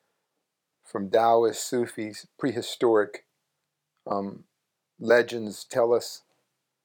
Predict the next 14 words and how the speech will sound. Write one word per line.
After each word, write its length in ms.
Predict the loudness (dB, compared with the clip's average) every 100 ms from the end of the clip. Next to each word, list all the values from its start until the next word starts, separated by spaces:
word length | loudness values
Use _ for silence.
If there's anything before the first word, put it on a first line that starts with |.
| _ _ _ -6
this 180 | -4
has 100 | -2
been 200 | 0 0
that 200 | 2 0
question, 540 | 0 0 0 -4 -8 -2
what 140 | 0
are 60 | 0
we 160 | -4
here 320 | -8 -4 -4 -4
for? 460 | -8 -8 -8 -10 _ _ _ _ _ _ _ _ _
And 460 | -2 0 0 -2 -8 -14 _ _ _ _ -20 -14
the 480 | -6 -2 -2 -4 -6 0
echo 320 | 2 4 2
back 680 | 4 2 2 -2 -8 -18